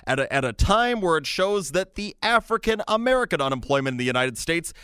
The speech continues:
had gone up by one-tenth of one percent. How dare he celebrate on a day like that? Uh, of course,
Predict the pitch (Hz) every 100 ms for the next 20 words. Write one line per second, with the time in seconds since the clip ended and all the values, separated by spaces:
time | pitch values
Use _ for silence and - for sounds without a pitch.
0 | - - 120 107 170 214 214 196 - 127
1 | 113 98 104 240 240 - 160 190 143 101
2 | 117 170 147 135 110 - - - - 208
3 | 120 196 180 131 123 - 131 110 110 98
4 | 92 90 104 87 78 - 55 - _ _
5 | _ - _ _ _ _ _ _ _ _
6 | _ _ _ _ _ - - - _ -
7 | - 165 165 - 175 113 -